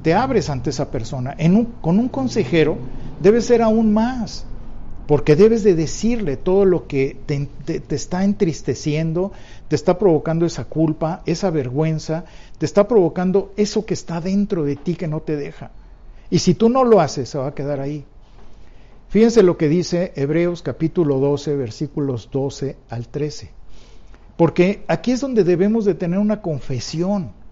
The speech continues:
hacia, hacia, y decir cuál es, cuál es el propósito que tiene Dios para esto.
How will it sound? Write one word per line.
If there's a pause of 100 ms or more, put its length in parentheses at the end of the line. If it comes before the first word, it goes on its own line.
hacia,
hacia, (320)
y
decir
cuál
es,
cuál
es
el
propósito
que
tiene
Dios
para
esto.